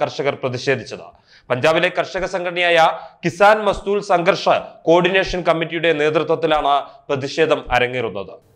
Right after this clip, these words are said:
കോൺഗ്രസിന്റെ ശക്തമായ പിന്തുണയും ഇവർക്കുണ്ട്. റെയിൽപാത ഉപരോധമടക്കം ചരിത്രത്തിൽ ഇന്നേ വരെ കാണാത്ത കനത്ത പ്രതിഷേധങ്ങളാണ് പഞ്ചാബിൽ അരങ്ങേറുന്നത്. രാജ്യവ്യാപകമായി ട്രെയിനുകളും തടയപ്പെട്ടു. ബി ജെ പിയുടെ ശക്തി കേന്ദ്രമായ ഉത്തർപ്രദേശിൽ വരെ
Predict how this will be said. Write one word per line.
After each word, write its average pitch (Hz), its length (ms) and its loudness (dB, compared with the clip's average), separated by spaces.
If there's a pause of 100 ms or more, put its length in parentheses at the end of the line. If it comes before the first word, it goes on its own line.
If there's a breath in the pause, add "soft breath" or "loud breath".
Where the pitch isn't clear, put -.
(320)
കോൺഗ്രസിന്റെ 240 540 0 (220)
ശക്തമായ 233 480 0 (200)
പിന്തുണയും 220 460 0 (160)
ഇവർക്കുണ്ട്. 156 400 -4 (360)
റെയിൽപാത 208 460 0 (100)
ഉപരോധമടക്കം 185 680 0 (220)
ചരിത്രത്തിൽ 185 480 2 (160)
ഇന്നേ 196 280 2
വരെ 214 200 6
കാണാത്ത 185 380 4 (540)
കനത്ത 170 280 2 (100)
പ്രതിഷേധങ്ങളാണ് 170 840 2
പഞ്ചാബിൽ 156 460 4 (120)
അരങ്ങേറുന്നത്. 127 560 0 (280)
രാജ്യവ്യാപകമായി 156 1080 2 (380 loud breath)
ട്രെയിനുകളും 185 600 0
തടയപ്പെട്ടു. 147 460 -2 (160)
ബി 131 140 -8
ജെ 160 140 -4
പിയുടെ 165 220 -6 (400 soft breath)
ശക്തി 185 300 -4
കേന്ദ്രമായ 190 600 0
ഉത്തർപ്രദേശിൽ 180 640 0
വരെ 147 160 6